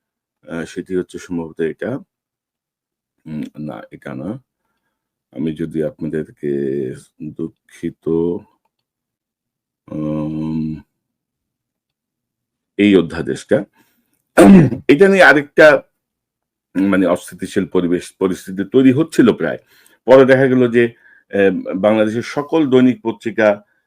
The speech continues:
আহ, মুক্তিযোদ্ধা, উম, শেখ মুজিব সহ চারশো মুক্তিযোদ্ধার সনদ বাতিল বলে যে সংবাদটি করেছে সেটি ভুয়া নিউজ। ভুয়া নিউজ মানে এটাকে মিসলিড করা হয়েছে। কিন্তু এটি স-, একই সঙ্গে সকল জাতীয় পত্রিকায় যখন ছাপা হলো,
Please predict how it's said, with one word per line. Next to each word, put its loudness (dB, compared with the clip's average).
আহ, 0
মুক্তিযোদ্ধা, 0
উম, -6
শেখ -8
মুজিব -4
সহ -6
চারশো -6
মুক্তিযোদ্ধার -4
সনদ -4
বাতিল -4
বলে -6
যে -6
সংবাদটি -8
করেছে -6
সেটি -8
ভুয়া -2
নিউজ। -4
ভুয়া 0
নিউজ 0
মানে -2
এটাকে -6
মিসলিড -4
করা 0
হয়েছে। -6
কিন্তু 0
এটি -2
স-, -12
একই -2
সঙ্গে -2
সকল -2
জাতীয় -4
পত্রিকায় -6
যখন -10
ছাপা -10
হলো, -4